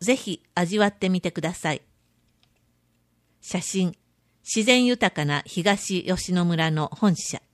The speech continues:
国産小麦手延べそうめん、株式会社盛り製麺所。住所、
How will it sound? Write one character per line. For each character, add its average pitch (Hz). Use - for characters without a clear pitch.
国 233
産 269
小 -
麦 151
手 196
延 226
べ 220
そ 190
う 143
め 131
ん、 135
株 220
式 240
会 226
社 -
盛 214
り 208
製 185
麺 165
所。 -
住 220
所、 -